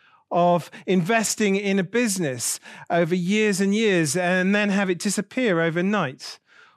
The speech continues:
or pursuing someone that you love, investing time and energy into a person and realizing that your love is unrequited, or training for a half marathon or a, a cycling event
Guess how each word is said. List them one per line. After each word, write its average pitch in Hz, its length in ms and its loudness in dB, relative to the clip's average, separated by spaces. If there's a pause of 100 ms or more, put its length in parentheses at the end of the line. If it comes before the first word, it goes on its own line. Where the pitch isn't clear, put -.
(120)
or 208 100 2
pursuing 240 640 0
someone 190 480 0
that 185 320 -2
you 190 200 -4
love, 220 340 0
investing 196 480 -2
time 226 360 0
and 214 80 0
energy 226 460 0 (240)
into 208 220 0
a 185 40 -2
person 233 460 -2
and 202 100 -2
realizing 220 520 0
that 180 120 -2
your 190 160 -2
love 190 380 2 (320)
is 190 240 2
unrequited, 185 960 -2 (460)
or 226 100 2
training 302 460 2
for 208 320 2
a 185 120 2
half 202 280 2
marathon 208 720 0
or 160 240 2
a, 185 220 -8 (200)
a 190 80 0
cycling 208 720 0 (280)
event 170 520 0